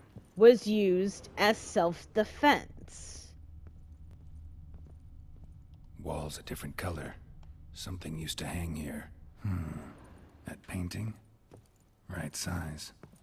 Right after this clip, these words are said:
Speaker 1: Interesting.
Speaker 2: The Baron and his wife.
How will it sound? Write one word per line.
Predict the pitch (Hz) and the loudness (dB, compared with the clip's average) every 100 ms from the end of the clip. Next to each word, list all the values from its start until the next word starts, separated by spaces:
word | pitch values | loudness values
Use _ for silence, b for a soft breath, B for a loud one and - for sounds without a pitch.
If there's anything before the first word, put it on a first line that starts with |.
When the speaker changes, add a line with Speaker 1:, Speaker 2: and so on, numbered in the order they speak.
| _ _ - - - _ _ _ - - | _ _ -20 -20 -20 _ _ _ -20 -10
Speaker 1:
Interesting. | 208 240 254 262 - 147 - - 123 - 143 - _ _ _ _ _ _ _ _ _ _ _ _ | -2 2 2 0 -2 -4 -4 -12 -12 -14 -18 -20 _ _ _ _ _ _ _ _ _ _ _ _
Speaker 2:
The | - 71 | -10 -6
Baron | 78 78 76 | -4 -4 -4
and | 73 | -6
his | - 76 | -6 -8
wife. | 73 82 73 - | -4 -4 -4 -8